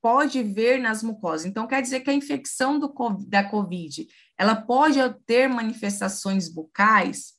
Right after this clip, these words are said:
Pode também ter manifestações bucais. Várias dessas manifestações bucais,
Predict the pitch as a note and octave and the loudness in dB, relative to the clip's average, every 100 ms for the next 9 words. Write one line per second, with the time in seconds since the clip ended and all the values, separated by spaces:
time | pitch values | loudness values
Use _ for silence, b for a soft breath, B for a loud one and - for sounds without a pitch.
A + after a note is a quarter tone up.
0 | _ F3+ E3+ E3+ F3 - F#3+ D#4 D4 F#3+ | _ 0 2 2 -2 -4 -2 0 -2 -4
1 | - _ _ _ F#3+ F#3 F#3 F#3+ G3+ F#3 | -10 _ _ _ -2 0 0 0 -2 -4
2 | F#3+ F#3 F#3 F3+ F3 G#3+ B3 F#3+ - - | -6 -6 -6 -6 -8 -2 0 0 -2 -12
3 | b b b b _ G#3+ D4+ A#4 F#4 A#3+ | b b b b _ 4 6 4 4 4
4 | A#3+ A#3 G#3 G#3 G#3+ G#3+ F#3+ F#3 F3+ - | 2 0 -2 0 0 -2 -6 -4 -6 -6
5 | F3+ E3 D3+ - - F#3+ B3 C#4 F#3+ - | -6 -6 -8 -14 -2 4 4 4 2 -6